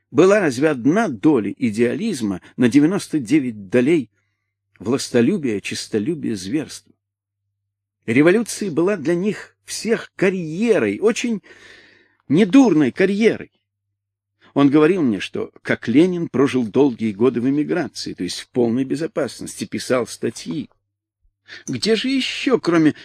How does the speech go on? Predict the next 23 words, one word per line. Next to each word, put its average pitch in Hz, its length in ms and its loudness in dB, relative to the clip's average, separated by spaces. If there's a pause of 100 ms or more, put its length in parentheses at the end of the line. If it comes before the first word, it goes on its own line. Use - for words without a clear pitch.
революционного 151 920 2
мира, 214 260 2
человек 160 440 0
мог 165 220 -2
стать 165 240 -4
генералом 156 760 4
тридцати 160 720 -2
лет 147 380 0
от 185 260 4
роду 208 300 -4 (160)
и 175 120 6
не 170 280 6
имея 202 280 0
ничего 190 540 -2
за 175 140 -2
душой? 165 340 -8 (1120)
Так - 140 -6
что 110 260 -4
же? - 100 -18 (1400)
Так - 180 -14
что - 460 -6
же? - 300 -12 (800)
Святые 131 1000 -4